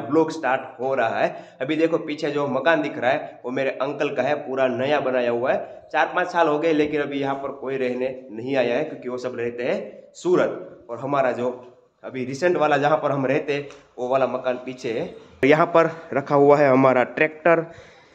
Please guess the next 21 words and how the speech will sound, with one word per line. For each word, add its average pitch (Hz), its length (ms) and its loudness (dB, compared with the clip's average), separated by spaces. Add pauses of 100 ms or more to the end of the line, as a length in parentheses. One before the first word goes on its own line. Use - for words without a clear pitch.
(600)
जिससे 131 220 0
मेरे 131 180 6
पापा 131 240 2
खेती 131 260 -2
वगैरह 135 300 4
करते 135 280 -4
हैं। 143 120 2
और 123 280 2
पीछे 135 260 2
भी 131 140 -2
थोड़ा 120 220 0
देखो 120 260 2
ऐसे 117 260 2
हरियाली 120 460 4 (240)
जैसा 123 240 2
है, 120 140 2
वहाँ 120 300 0
पर 135 160 4
लींबूड़ी 139 440 4
है 143 140 6 (560)
और 117 280 0